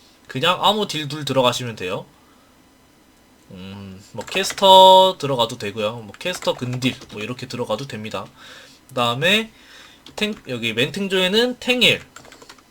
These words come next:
힐 일이 들어가고요. 그 다음 여기서 핵심은 뭐다? 유격대가 꼭 있어야 된다.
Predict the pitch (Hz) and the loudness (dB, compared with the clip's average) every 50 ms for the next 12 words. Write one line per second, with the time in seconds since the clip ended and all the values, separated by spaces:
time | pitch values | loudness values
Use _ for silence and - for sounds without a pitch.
0 | _ _ _ _ - - - _ - - - - - - - - - 226 226 220 | _ _ _ _ -20 -20 -20 _ -20 -20 -20 -20 -20 -18 -10 -4 0 0 2 2
1 | 226 214 190 185 139 143 143 147 139 123 123 120 123 120 113 113 143 185 180 - | 2 2 0 -2 -2 -2 0 2 2 2 2 2 0 0 0 0 0 0 0 2
2 | - 165 151 147 151 175 190 180 196 269 285 - - - 285 294 277 262 240 170 | 2 2 2 2 0 0 0 2 2 2 2 2 0 0 2 4 4 4 4 4
3 | 120 123 165 220 254 - - - - - - - - - - _ _ _ _ _ | 4 6 8 6 6 6 -2 -16 -20 -20 -20 -20 -20 -20 -20 _ _ _ _ _
4 | _ _ _ _ _ _ - - - - - - - - - - 135 143 - 240 | _ _ _ _ _ _ -20 -18 -18 -18 -16 -18 -18 -14 -8 -6 -4 4 4 4
5 | 233 - - 214 202 190 202 202 - - 262 208 165 131 - - 135 123 110 101 | 4 4 2 2 4 4 2 0 2 0 0 0 0 -2 0 2 2 2 2 -2
6 | 95 95 90 | -6 -10 -14